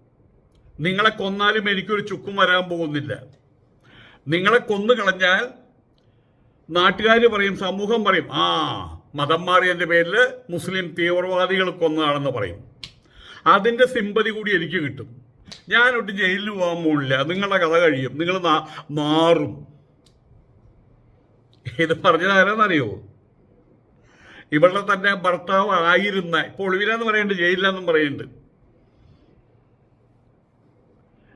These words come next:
ഇവൾക്കെതിരെ അവളുടെ ഭർത്താവ് തന്നെയാണ് സംസാരിച്ചത്. ഇൻഫ്ലുവൻസർമാര്,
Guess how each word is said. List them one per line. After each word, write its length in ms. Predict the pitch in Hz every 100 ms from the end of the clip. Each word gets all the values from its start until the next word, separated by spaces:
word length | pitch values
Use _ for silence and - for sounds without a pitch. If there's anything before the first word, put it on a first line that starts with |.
| -
ഇവൾക്കെതിരെ 560 | 175 180 208 202 214 180 120 113 - _ _ -
അവളുടെ 200 | 165 185
ഭർത്താവ് 460 | 175 170 185 196
തന്നെയാണ് 200 | 185 190
സംസാരിച്ചത്. 680 | 185 151 156 160 147 135 113 - - _ _ _ _ _ - - - 208
ഇൻഫ്ലുവൻസർമാര്, 1120 | 185 240 233 220 233 208 202 180 156 117 -